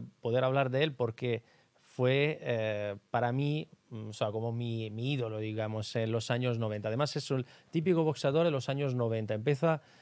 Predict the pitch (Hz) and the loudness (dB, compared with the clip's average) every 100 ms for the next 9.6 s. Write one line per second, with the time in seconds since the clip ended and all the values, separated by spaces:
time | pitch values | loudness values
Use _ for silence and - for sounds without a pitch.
0 | - - 127 127 131 135 147 139 131 123 | -16 0 2 4 4 4 4 4 4 4
1 | 123 120 147 143 135 131 151 226 - 117 | 4 4 4 4 4 4 4 0 -2 0
2 | 117 113 110 117 123 - 131 165 147 120 | 2 2 0 -2 -2 -2 0 0 0 0
3 | 127 139 123 123 113 110 104 95 - 143 | 2 2 2 0 0 -2 -2 -6 -2 0
4 | 135 139 135 165 180 185 233 247 - - | 2 0 2 2 4 4 2 -2 -12 -20
5 | - _ - 139 131 131 143 160 170 185 | -20 _ -2 0 4 4 4 4 4 4
6 | 180 135 139 143 135 127 131 135 135 120 | 2 2 4 4 2 2 2 2 2 2
7 | 147 139 - - 151 147 190 - 135 117 | 2 2 -4 0 2 2 -2 2 4 4
8 | 120 113 135 120 - _ _ _ - 113 | 2 2 2 2 0 _ _ _ -4 0
9 | 113 120 120 117 113 | 2 2 4 4 4